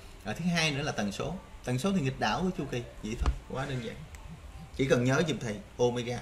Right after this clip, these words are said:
bằng căn G chia L xong. Đó, vậy đó, vậy đó mà. <laughs> Rồi, chúng ta qua phần tiếp theo là cái phần cơ năng của con lắc đơn. Giống hệt như con lắc lò xo, hồi nãy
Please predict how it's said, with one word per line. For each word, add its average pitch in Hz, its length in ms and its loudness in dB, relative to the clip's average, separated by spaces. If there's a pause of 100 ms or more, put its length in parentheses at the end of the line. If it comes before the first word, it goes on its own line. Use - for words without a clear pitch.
bằng 98 220 -2
căn 107 240 0
G 98 60 2 (200)
chia 101 100 -2
L 104 80 -2 (100)
xong. - 180 -6 (1080)
Đó, 131 160 6 (100)
vậy 113 120 4
đó, 151 80 6 (340)
vậy 117 160 4
đó 156 140 8
mà. 143 120 4 (840)
<laughs> - 840 -2
Rồi, 110 140 4 (100)
chúng 123 100 -4
ta 127 80 4
qua 113 200 6
phần 107 180 0
tiếp 131 140 -2
theo 120 180 6
là 104 100 2
cái 110 80 -2
phần 104 260 4
cơ 123 100 6
năng 113 240 2
của 117 80 -2
con 117 140 -2
lắc 123 80 0
đơn. 113 300 0 (1600)
Giống 175 200 4
hệt 117 220 4
như 120 120 2
con 127 100 0
lắc 135 180 0
lò 101 120 0
xo, 110 140 -2
hồi 110 320 0
nãy 113 160 8